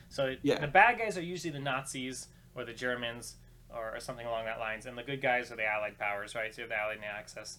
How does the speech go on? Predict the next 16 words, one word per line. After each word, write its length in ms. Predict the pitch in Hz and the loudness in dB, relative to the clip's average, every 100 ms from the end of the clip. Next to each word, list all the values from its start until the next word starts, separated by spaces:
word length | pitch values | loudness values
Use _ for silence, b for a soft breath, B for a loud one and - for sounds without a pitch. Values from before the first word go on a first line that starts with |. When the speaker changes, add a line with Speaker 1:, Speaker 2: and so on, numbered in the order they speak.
| - | -14
Speaker 1:
Um, 220 | 113 110 - b b b - | -16 -16 -20 b b b -2
but 180 | 135 147 | 0 2
you, 100 | 175 | 4
most 240 | 226 247 | 4 2
of 60 | 185 | 2
the 60 | |
time, 120 | 185 160 | 2 2
you're 80 | |
just 140 | 135 - | 0 -2
shooting 220 | 143 117 | -4 0
Nazis 420 | 113 101 - 98 | 0 0 -4 -12
in 60 | 95 | -12
the 80 | 92 | -14
game 220 | 92 92 | -14 -14
is 160 | 95 - 151 | -14 -14 -6
what 200 | 123 | -6